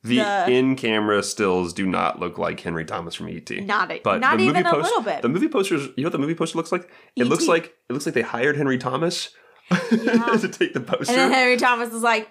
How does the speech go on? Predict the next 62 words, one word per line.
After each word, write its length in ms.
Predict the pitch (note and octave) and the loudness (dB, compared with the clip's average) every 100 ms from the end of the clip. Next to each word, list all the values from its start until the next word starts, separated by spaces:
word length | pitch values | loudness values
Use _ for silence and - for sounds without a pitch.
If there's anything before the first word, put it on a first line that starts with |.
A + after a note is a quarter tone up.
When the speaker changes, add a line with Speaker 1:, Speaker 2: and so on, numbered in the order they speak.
| - | 0
Speaker 2:
"I 140 | B3+ | 0
did 220 | B3 B3 | 4 2
E 160 | A#3 A3 | 2 -4
T." 160 | - F#3+ | -2 0
Speaker 1:
He's 80 | |
like, 200 | F3+ - | 2 0
"Dude, 160 | - A#2+ | 0 2
I 120 | G#2+ | 4
did 180 | - B2+ | 4 4
Speaker 2:
<laughs> 120 | F4 | 4
Speaker 1:
E 140 | - D#4 | 4 2
T. 360 | D4+ - C4+ A#3+ | 2 2 2 2
Like, 200 | F2+ F2+ | 2 2
Speaker 2:
Yeah. 100 | G2+ | 0
Speaker 1:
I'm 120 | G#2 | 0
not 240 | G#2 G#2 F#2+ | 2 0 0
doing 300 | G2+ F#2+ F2 | 0 0 0
your 100 | E2+ | -4
stupid 640 | - - F#2+ F#2 F2+ E2 | -6 -4 -2 0 -2 -2
Fly 240 | F#2 F#2 | 0 0
the 80 | F2+ | 0
Navigator." 520 | F2 F2 F2 F2 D#2+ _ _ _ | -2 -4 -6 -10 -12 _ _ _
Fly 160 | - A2 | -2 2
the 60 | B3 | 2
Speaker 2:
Yeah, 60 | |
Speaker 1:
Navigator 140 | C4+ C#4+ | 2 2
Speaker 2:
he 40 | |
Speaker 1:
is 60 | - | 0
Speaker 2:
doesn't 140 | - | 2
Speaker 1:
not 160 | F#2 - | 2 0
Speaker 2:
look 80 | E4 | 0
like 140 | D#4 | -2
Speaker 1:
stupid. 80 | C#4 | -2
Speaker 2:
him 60 | C4+ | 0
at 160 | A#3 - | -2 -2
all. 800 | G#3 G#3+ C#4 D#4 G#3+ - - A#3 _ _ _ _ _ _ _ - | -4 -2 0 2 2 0 -2 -6 _ _ _ _ _ _ _ -8
Speaker 1:
All 80 | A2 | -2
right. 260 | F#2 - - | 0 -2 -8
Speaker 2:
Wow. 640 | F#3 F#3 G3 G3 F#3+ F#3 _ _ - - | -12 -10 -10 -8 -10 -12 _ _ -20 -4
Speaker 1:
So, 300 | C#3 C3 - | 0 0 0
by 100 | C3+ | -2
the 60 | D#3 | 2
way, 60 | A3 | 2
that 160 | G3 | 2
Speaker 2:
Um, 60 | - | 2
Speaker 1:
poster 260 | C#3 F#3 | 0 0
had 220 | C#3+ G#2 D#3+ | 0 0 0
no 680 | G2 G2+ G#2+ A2+ A#2 A#2+ _ _ _ _ - | 2 2 4 2 0 -4 _ _ _ _ -14
Speaker 2:
Nothing. 520 | G3+ G3 F#3+ F#3 F#3 G3+ | -6 -4 -4 -6 -8 -2
Speaker 1:
no 140 | G2+ | 0
Speaker 2:
Well, 100 | A2+ | 2
it's 40 | A#4 | 2
a 40 | |
Disney 280 | A#4 A#4 G#3 | 0 -2 -4
movie. 160 | G3 F3 | -8 -2
Oh, 160 | B3 B3+ | 2 2
wait, 80 | A3+ | 0
Speaker 1:
Yeah. 80 | - | -2
Speaker 2:
this 200 | D4+ G#4 | -4 -2
one 120 | F#4+ | -2
has 160 | D4 | -2
a 100 | A3 | -4